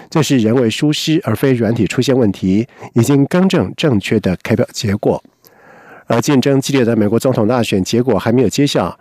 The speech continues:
该如何来看待大选结果对于台湾的影响？行政院长苏贞昌在上午受访时表示，在蔡英文总统的领导下，台美关系这几年来有大进展，许多友台法案甚至是军售案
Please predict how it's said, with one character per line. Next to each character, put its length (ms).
该 160
如 160
何 160
来 100
看 240
待 140
大 200
选 220
结 220
果 180
对 160
于 120
台 160
湾 120
的 160
影 160
响？ 260
行 260
政 120
院 40
长 100
苏 140
贞 160
昌 180
在 140
上 180
午 80
受 160
访 200
时 120
表 220
示， 300
在 160
蔡 220
英 80
文 120
总 220
统 160
的 80
领 160
导 140
下， 280
台 160
美 160
关 260
系 280
这 180
几 160
年 140
来 100
有 160
大 180
进 240
展， 240
许 180
多 220
友 240
台 220
法 240
案 200
甚 200
至 100
是 240
军 180
售 140
案 320